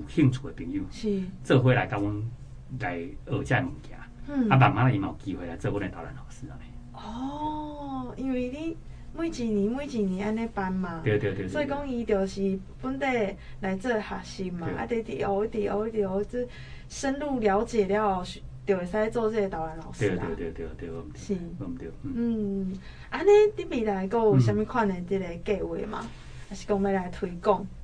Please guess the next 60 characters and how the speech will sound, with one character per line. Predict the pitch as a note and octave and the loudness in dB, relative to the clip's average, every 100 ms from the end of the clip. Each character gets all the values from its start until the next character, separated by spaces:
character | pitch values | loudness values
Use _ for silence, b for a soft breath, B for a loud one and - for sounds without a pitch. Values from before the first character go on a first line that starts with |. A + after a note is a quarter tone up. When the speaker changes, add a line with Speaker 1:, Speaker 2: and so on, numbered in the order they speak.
| - | -4
Speaker 1:
未 | B2+ D3+ | 6 10
来 | C#3+ C3+ | 10 10
吼， | C#3+ D#3 - | 8 6 4
就 | |
是 | B2 - | 8 10
今 | D#3+ | 12
年 | B2+ B2+ | 10 10
啊， | C#3+ | 10
Speaker 2:
嗯。 | |
Speaker 1:
阮 | F3+ F#3 - | 8 6 8
今 | C3+ | 10
年 | A#2+ | 12
阮 | B2 | 10
其 | D3+ B2 | 8 6
实 | A2 | 4
有 | F#2+ | 2
一 | |
个 | G2+ | 0
几 | G2 - - - D3+ | -4 -6 -6 8 8
个 | |
目 | - - | 8 2
标 | - F2+ F2 | 0 0 0
啦， | E2+ | -2
Speaker 2:
是。 | - A#3+ | -6 4
Speaker 1:
拄 | A3+ | 8
拄 | F#3+ | 10
仔 | C#3 A#2+ | 10 8
讲 | B2+ C3 | 8 8
完 | B2+ B2+ | 8 8
美 | B2+ | 8
小 | - - | 6 -2
旅 | F2+ E2+ | -4 -4
行 | - | -8
嘛。 | C3 | -6
Speaker 2:
是 | - | 4
啊。 | G#2 | 8
Speaker 1:
第 | A2 | 10
二 | |
个 | B2 | 10
目 | A2 | 8
标 | A#2 | 6
就 | G2+ | 4
是 | |
讲， | - C3 C3 B B B B - - - - - | 6 6 6 B B B B -14 -14 -14 -14 2
阮 | F#3 | 6
的 | F3 | 10
四 | C#3+ - D3 | 10 8 6
城 | A#2 | 6
门 | G#2 G2+ | 4 2
小 | F2+ | 0
旅 | E2+ F2 | -2 -4
行。 | - - - - | -10 -12 -12 -8
Speaker 2:
是。 | - G#3 F#3+ F3 | 4 6 6 4
Speaker 1:
今 | C3+ | 8
年 | A2+ G2 | 8 8
要 | A#2 C#3 - - | 8 8 4 -4
改 | - C#3 C#3+ | 8 12 12
做 | D3+ A#2+ - - - | 10 6 4 -12 -6
教 | - G#2 | 4 6
案， | A2+ G#2 | 6 0